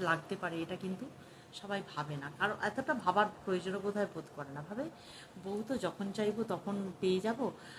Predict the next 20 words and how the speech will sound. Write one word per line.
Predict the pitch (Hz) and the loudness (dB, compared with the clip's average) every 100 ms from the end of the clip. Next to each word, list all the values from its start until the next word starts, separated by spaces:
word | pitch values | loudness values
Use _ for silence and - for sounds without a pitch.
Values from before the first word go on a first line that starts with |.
| - | 0
আবার | 175 202 349 294 180 | 2 6 4 4 -2
রিজেক্টও | 180 202 - 247 | 2 2 4 2
করে | 220 180 | 2 2
দেওয়া | 175 170 165 | 4 6 6
যায়, | 160 | 4
ও | 175 | 4
যখন | 196 165 185 185 | 4 2 2 2
চাইবো | 190 185 | 2 2
তখন | 190 165 202 185 | -2 0 0 0
রিজেক্ট | 175 202 - - | 2 0 0 4
করে | 220 | 4
দেবো, | 220 269 | 4 4
আবার | 349 208 202 | 6 8 8
একটা | 190 196 | 4 2
নতুন | 185 165 170 160 | -2 -2 -6 -4
নিয়ে | 160 151 | -2 -2
চলে | 143 135 | -2 -2
আসবো। | 135 147 | -4 -2
একটা | 185 226 | -2 4
মানে | 233 240 | 4 4